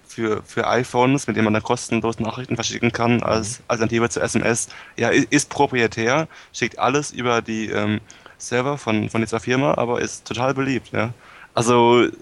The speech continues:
Speaker 1: also gerade bei diesen Smartphones, durch diese Apps, da wird das, glaub ich, ein bisschen verschleiert auch, ähm,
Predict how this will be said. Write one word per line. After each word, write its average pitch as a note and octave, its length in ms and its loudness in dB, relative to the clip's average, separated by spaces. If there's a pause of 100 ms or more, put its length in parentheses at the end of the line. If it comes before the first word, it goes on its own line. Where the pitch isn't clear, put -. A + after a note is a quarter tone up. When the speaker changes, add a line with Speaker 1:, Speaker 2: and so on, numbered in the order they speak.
(280)
Speaker 1:
also B2+ 220 0
gerade C#3 180 2
bei C#3+ 60 0
diesen C3 200 2
Smartphones, A#2+ 920 0 (340)
durch B2+ 120 -4
diese A#2+ 280 -4
Apps, - 480 -2 (460)
da A#2+ 120 -8
wird A#2+ 120 -6
das, - 100 -10
glaub C3 200 0
ich, C#3+ 120 -4
ein B2+ 100 4
bisschen C#3 260 0
verschleiert B2+ 680 0
auch, A#2 460 0
ähm, A#2 320 4